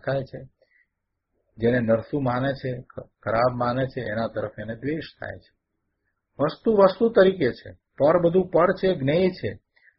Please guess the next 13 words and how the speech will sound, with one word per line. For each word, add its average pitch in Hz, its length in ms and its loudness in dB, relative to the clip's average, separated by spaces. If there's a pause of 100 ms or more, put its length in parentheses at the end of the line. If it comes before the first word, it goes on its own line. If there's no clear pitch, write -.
(160)
તો - 60 -8
એને 180 240 2
જ્ઞેય 156 320 4
તરીકે 190 380 4
નહીં 170 280 2 (640)
જાણતા, 139 760 2 (1040)
એને 151 460 0 (400)
ઇષ્ટ - 300 -6
અને 165 180 0
અનિષ્ટ 165 420 -4 (680)
તરીકે 147 280 -2
મૂલવે 131 480 4
છે, 107 220 -4